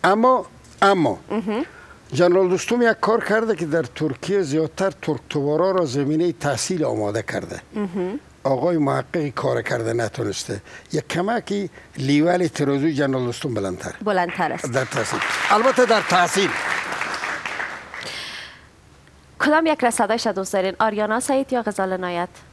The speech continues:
Speaker 1: آریانا سعید، صدای آرت خوب است، خب آریانا سعید بیشتر دوست دارم. به خصوصاً که چند روز پیش اینجا آمدم، به طلوع بود.
Speaker 2: مهم.
Speaker 1: بسیار دوید خود میگه عکس یادگاری گرفت و بسیار مرا یعنی نوازش کرد. آریانا سعید.
Speaker 2: آریانا سعید.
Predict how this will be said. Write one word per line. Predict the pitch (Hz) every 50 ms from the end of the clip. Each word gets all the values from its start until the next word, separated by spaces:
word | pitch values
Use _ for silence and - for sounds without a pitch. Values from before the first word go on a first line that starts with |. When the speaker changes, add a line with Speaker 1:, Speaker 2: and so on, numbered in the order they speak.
| - - - - - - - -
Speaker 1:
آریانا | 185 180 175 185 190 190 202 202 185
سعید، | - - 185 208 226 240 226 233 233 226 226 220 - - - - - - - - - - - - -
صدای | - - - - 202 233 226 247 262 262
آرت | 262 269 254 - 226
خوب | 180 139 254 262
است، | 254 233 - -
خب | - 180
آریانا | 175 151 139 151 147 147 139
سعید | - - 156 180 190 196 160
بیشتر | 139 - - - 170 160
دوست | 139 117 123 117 - -
دارم. | - 113 98 92 90 - - - - -
به | 151 180
خصوصاً | 170 - 196 180 - 247 254 - 233 233
که | 214 - - 208
چند | - - 202 226 233 214
روز | 202 - -
پیش | - 226 175 - 214
اینجا | 220 196 180 196
آمدم، | 185 180 190 196 214 226 214
به | 202
طلوع | - - - - 233 254 185
بود. | 147 123 110 - - - - -
Speaker 2:
مهم. | 202 208 180 196 143
Speaker 1:
بسیار | 147 262 - - 214 214 190
دوید | 151 143 180 180 190 214 190 -
خود | - 185 156
میگه | 151 165 160 151 160 175
عکس | 185 - - -
یادگاری | 175 160 131 127 123 143 156 175 190
گرفت | 160 185 185 180 165 - -
و | 165 156 135 - - - - - 147
بسیار | 147 - - 190 185 175 156
مرا | 165 170 170 170 160 143 151
یعنی | 160 165 160 160 156
نوازش | 151 156 156 156 156 135 156 147 -
کرد. | - - 104 - - - - - - - - - -
آریانا | - 165 156 165 160 156 151
سعید. | - - 147 123 214
Speaker 2:
آریانا | 226 226 240 220 208 220 220 233
سعید. | - 240 208 190 202